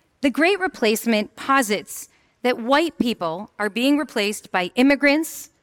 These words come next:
by black people, by Muslims and other people of color. And of course, Jews are the puppet masters who are responsible for orchestrating it all.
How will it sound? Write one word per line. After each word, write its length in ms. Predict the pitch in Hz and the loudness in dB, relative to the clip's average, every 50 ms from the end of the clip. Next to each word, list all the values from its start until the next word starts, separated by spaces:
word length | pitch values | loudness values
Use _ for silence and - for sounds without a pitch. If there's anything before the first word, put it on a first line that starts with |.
| _ _ _ _ | _ _ _ _
by 100 | - 196 | -4 -4
black 440 | 202 190 226 254 247 247 262 - - | -4 0 2 2 2 2 2 -2 -4
people, 460 | - 277 262 - 285 277 277 277 254 - _ _ _ _ _ - | -6 -6 -4 -2 -2 -2 0 -2 -4 -6 _ _ _ _ _ 0
by 140 | 202 202 208 | 2 2 4
Muslims 680 | 202 214 269 277 - - 302 277 269 277 285 - - | 4 4 2 0 0 0 0 2 2 2 0 -2 -4
and 180 | - - 208 214 | -8 -8 -4 -2
other 220 | 214 220 226 254 | 0 0 0 0
people 340 | 247 - 233 226 - 208 180 | -2 -4 -8 -10 -10 -10 -10
of 160 | 180 170 - | -10 -12 -10
color. 460 | - - 233 220 226 226 247 262 240 - _ _ _ _ _ _ _ _ _ - - | -6 -4 -2 0 0 0 0 -2 -4 -6 _ _ _ _ _ _ _ _ _ -2 0
And 100 | 247 269 | 2 2
of 140 | 254 - | 0 0
course, 340 | - - 339 339 311 - - | 0 0 2 2 2 2 -2
Jews 580 | - - - 277 349 349 277 233 214 208 - - - - | -6 -2 2 4 4 6 4 4 2 0 -4 -6 -6 -4
are 80 | 214 226 | -4 -2
the 100 | 220 214 | -4 -6
puppet 400 | - - 294 320 - - 262 - | -4 -2 -2 0 0 0 -2 0
masters 560 | 202 190 180 175 - - 185 175 175 175 - | -2 -4 -4 -4 -6 -6 -6 -6 -6 -6 -6
who 80 | 233 214 | -4 -4
are 80 | 202 | -4
responsible 640 | 196 214 214 - - 269 254 254 - - 240 254 254 | -2 -4 -6 -4 0 0 0 0 0 -2 -2 -2 -2
for 160 | - - 233 | -2 -2 -4
orchestrating 680 | - - 202 - - 208 - - 214 190 185 185 180 180 | -2 -2 -4 -2 -4 -6 -4 -2 -2 -2 0 -2 -4 -6
it 100 | 175 175 - | -6 -8 -6
all. 380 | 175 170 156 147 139 - - | -4 -4 -4 -4 -6 -8 -14